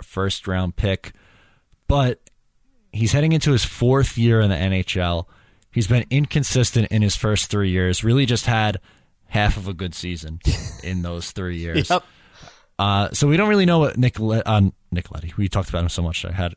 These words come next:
Speaker 1: saying him again. Anthony Beauvillier is. We don't really know what he is yet. Is he a thirty-point player? Is he a fifty-point player like we saw in the second half of twenty seventeen, twenty eighteen? I think that's what makes his value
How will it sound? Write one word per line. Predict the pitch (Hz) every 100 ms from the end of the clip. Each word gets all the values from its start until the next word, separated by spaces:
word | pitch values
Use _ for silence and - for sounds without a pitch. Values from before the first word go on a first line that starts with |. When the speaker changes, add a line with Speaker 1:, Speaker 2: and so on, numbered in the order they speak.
| -
Speaker 1:
saying | - 87 85
him | 80
again. | 85 82 - -
Anthony | - 147 147 131
Beauvillier | 117 104 107 95 87 82
is. | 78 -
We |
don't | 117
really | 139 127
know | 113
what | 107
he | 95 90
is | 87 80
yet. | 80
Is | - 98
he | 95
a |
thirty-point | 139 160 - 151 123
player? | 139 131 127 120
Is | 92
he | 92 95 95 - _
a | -
fifty-point | 180 - 139 - 143 120
player | 131 123
like | 117 107
we | 101
saw | 110
in | 107
the | 98
second | 107 98
half | 92 101 95 92
of | 90 85
twenty | - 92
seventeen, | - 90 85 90
twenty | 85 87 98
eighteen? | 110 - 104 98 - - - -
I | 113
think | 110 117
that's | 123 127
what | 135 -
makes | 107 107 107 - -
his | 110 98 90
value | 95 92 92 85 82